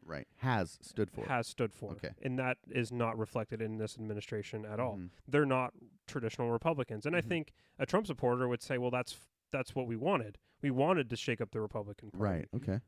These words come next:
Speaker 2: Um, so others, others won't. That's not how he was originally billed,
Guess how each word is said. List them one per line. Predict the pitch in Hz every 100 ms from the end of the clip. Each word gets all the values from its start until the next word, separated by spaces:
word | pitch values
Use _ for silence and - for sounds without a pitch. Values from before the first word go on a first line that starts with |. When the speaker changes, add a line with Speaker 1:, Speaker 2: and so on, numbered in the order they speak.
| -
Speaker 2:
Um, | 135 131 117 113
so | - 123
others, | 131 147 123 -
others | 135 143 139
won't. | 131 123 127
That's | 127 -
not | 127 120
how | 123
he | 120
was | 120 113
originally | 120 117 113 107
billed, | - 139 156 110 110